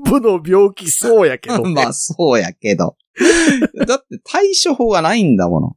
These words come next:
Speaker 1: いや、まあでも結局ね、基本的なことをやって少しでも
Speaker 2: うん。
Speaker 1: 感染者を残減させるしかないわけですよね。
Speaker 2: そうですね。
Speaker 1: うん。
Speaker 2: うん、うん。
Speaker 1: うん。
Speaker 2: なんですけど、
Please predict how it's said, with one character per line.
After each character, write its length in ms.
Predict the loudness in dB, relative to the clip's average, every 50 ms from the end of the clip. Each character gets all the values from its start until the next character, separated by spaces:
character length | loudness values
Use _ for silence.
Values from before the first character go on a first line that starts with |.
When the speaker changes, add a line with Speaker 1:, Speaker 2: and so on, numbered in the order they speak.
| _ _
Speaker 1:
い 40 | -2
や、 80 | -2 0
ま 140 | 0 0 0
あ 60 | 0
で 120 | 0 0
も 220 | 0 0 0 -2 -2
結 240 | -2 -2 -2 -2
局 580 | -2 -2 -2 0 0 0 2 2 2 0 0 0
ね、 380 | 0 0 0 0 0 0 -2 -2
基 140 | -2 -2 0
本 260 | 2 2 2 2 0
的 220 | 0 -4 -4 -4 -2
な 160 | -2 -2 0
こ 100 | -2 -2
と 180 | 0 2 2 2
を 80 | 2
や 140 | 2 2 0
っ 80 | -2 -4 _ -4
て 140 | -2 -2
少 280 | -2 -4 -4 -2 -2 -2
し 120 | 0 0
で 100 | 0 0
も 420 | 2 4 4 6 6 4 2 0 -4
Speaker 2:
う 20 | _
ん。 0 | _ -20 -12
Speaker 1:
感 320 | -6 -4 0 0 2 0 0
染 260 | 0 -2 -2 -2 -2
者 180 | -2 0 2
を 200 | 2 2 2 0 -2 -6 -16 -20 _ _ _ -8
残 320 | -4 -2 -2 -2 -2 -2
減 260 | 0 0 0 0 0
さ 120 | -2 -2 -2
せ 160 | 0 0 -2
る 100 | -2 -4 -6
し 120 | -6 -6
か 120 | -4 -4
な 120 | -2 -2 -2
い 60 | -2
わ 100 | -2 -2
け 80 | 0 0
で 100 | -2 -2
す 120 | -2 -6
よ 100 | -8 -6
ね。 180 | -4 -4 -4 _ _ _
Speaker 2:
そ 240 | -8 -4 -2 0 0
う 40 | 0
で 60 | -2
す 140 | -4 -2 -2
ね。 180 | -2 -2 -2 _ _ _
Speaker 1:
う 100 | -6 -6
ん。 20 |
Speaker 2:
う 160 | -4 -4 -4 -4
ん、 340 | -2 0 0 2 0 0 -2 0 0 2 2 2 0 -4 _ -8
う 60 | -6
ん。 200 | -6 -4 -4 -4 -6
Speaker 1:
う 0 | -6
ん。 80 | -10 -14 _ -8
Speaker 2:
な 220 | -4 -2 0 0
ん 100 | 0 0
で 100 | 0 0
す 100 | -2 -4 -2
け 140 | -2 -2
ど、 320 | 0 2 2 2 0 -2